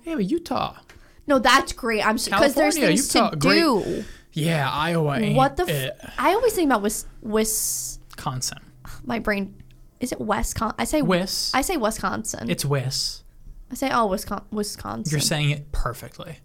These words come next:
Speaker 2: Wis-, I said Wis.
Speaker 1: W I S.
Speaker 2: Yeah, I know, but some people say Wisconsin.
Speaker 1: Wisconsin?
Speaker 2: Yeah, a
Speaker 1: No.
Speaker 2: lot of people say
Speaker 1: No,
Speaker 2: Wisconsin.
Speaker 1: no, no. It's Wisconsin.
Speaker 2: Yeah, like, what the hell am I gonna eat cheese and go home?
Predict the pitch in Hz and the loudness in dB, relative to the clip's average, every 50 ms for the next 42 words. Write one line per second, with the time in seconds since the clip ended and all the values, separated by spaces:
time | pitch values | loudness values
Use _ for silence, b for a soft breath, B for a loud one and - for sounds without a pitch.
0 | - - - - 214 220 220 220 - - - - - 226 233 - 247 233 277 381 | -20 -16 -10 -4 -2 0 0 0 -2 -4 -6 -4 -4 -2 0 0 0 2 2 2
1 | 247 202 202 - - - - - - - - - - 135 139 127 131 143 151 165 | 2 0 -2 -4 -10 -12 -14 -16 -20 -20 -18 -10 -6 -4 -4 -2 -2 0 0 -2
2 | 190 - 160 139 139 143 165 208 285 302 202 - - - 294 302 240 208 208 220 | -2 -4 -2 -2 -2 0 0 -2 -2 -4 -4 -4 -2 2 4 4 4 4 4 2
3 | 240 214 196 185 185 202 202 233 233 240 233 226 220 220 202 190 190 202 - - | 2 2 2 2 0 -2 -2 -2 -2 -2 -2 -2 0 0 0 0 0 -2 -4 -4
4 | 180 202 208 - - - - 233 208 147 143 143 143 160 160 - - - 180 165 | -6 -6 -6 -8 -10 -10 -10 -8 -6 -2 0 0 2 2 0 0 0 0 0 2
5 | 165 180 175 - 226 233 240 208 175 - 226 220 214 220 202 208 214 214 226 226 | 2 0 0 2 2 2 4 4 4 4 4 4 2 2 2 2 0 0 -2 -6
6 | 220 - 240 226 208 208 - - 151 147 143 143 131 113 110 113 - - _ - | -8 -6 -6 -6 -6 -6 -6 -2 -2 0 0 0 0 -2 -4 -8 -12 -14 _ -14
7 | - - - 175 156 139 - 180 185 170 143 - - B B B B B 320 330 | -10 -4 -2 -2 -2 0 0 -2 -2 -2 -2 -6 -10 B B B B B -2 0
8 | 269 233 208 208 196 190 190 190 208 220 220 240 240 240 247 240 233 233 233 233 | 0 -2 -2 -4 -4 -4 -2 -2 -2 0 0 0 -2 -2 -2 -2 -2 -2 -2 -4
9 | 233 233 233 214 - - - 226 220 233 233 - - 226 220 220 208 202 196 196 | -4 -6 -6 -6 -6 -6 -4 -4 -4 -4 -6 -8 -6 -4 -2 -2 -2 -2 -2 -4
10 | 208 220 | -6 -6